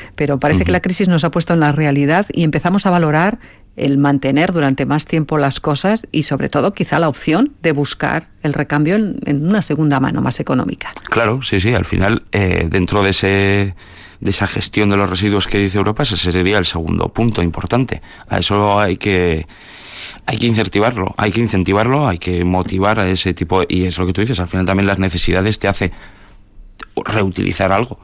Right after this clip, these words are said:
Speaker 2: No, no, no encuentro el planteamiento malo que tiene eso. No.
Speaker 1: Quizá cultural, ¿no?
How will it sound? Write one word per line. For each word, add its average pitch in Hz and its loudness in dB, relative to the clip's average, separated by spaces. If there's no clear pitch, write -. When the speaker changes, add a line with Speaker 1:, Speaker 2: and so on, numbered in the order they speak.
Speaker 2:
No, 90 -4
no, 90 -2
no 90 2
encuentro 87 -2
el 85 -2
planteamiento 90 0
malo 87 2
que 87 -2
tiene 82 -2
eso. - -4
No. 76 -4
Speaker 1:
Quizá 185 0
cultural, 196 2
¿no? 233 0